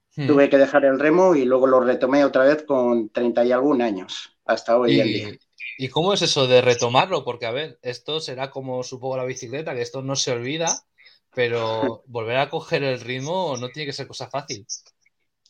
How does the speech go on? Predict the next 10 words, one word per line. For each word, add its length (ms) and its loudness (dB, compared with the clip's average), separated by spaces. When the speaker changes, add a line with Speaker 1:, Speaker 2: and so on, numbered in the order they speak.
Speaker 2:
Bueno, 400 0
es 420 -2
súper 500 2
difícil, 540 -2
súper 420 2
Speaker 1:
Mm. 20 2
Speaker 2:
difícil. 580 -2
Te 100 0
digo 460 4
que 500 4